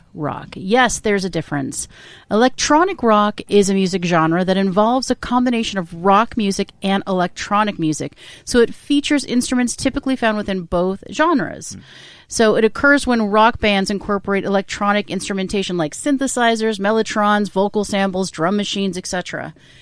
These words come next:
Speaker 1: So it's a marriage of the two. Some great and notable examples of this are Depeche Mode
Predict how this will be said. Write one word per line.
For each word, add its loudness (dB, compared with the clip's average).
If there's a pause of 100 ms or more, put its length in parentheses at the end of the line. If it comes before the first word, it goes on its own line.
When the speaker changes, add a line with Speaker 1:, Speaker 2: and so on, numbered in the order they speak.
(220)
Speaker 1:
So -2
it's 0
a 2
marriage 2
of -2
the -4
two. -2
Some -2
great -4
and 0
notable -4
examples -6
of -8
this -2 (120)
are -2
Depeche -8
Mode 0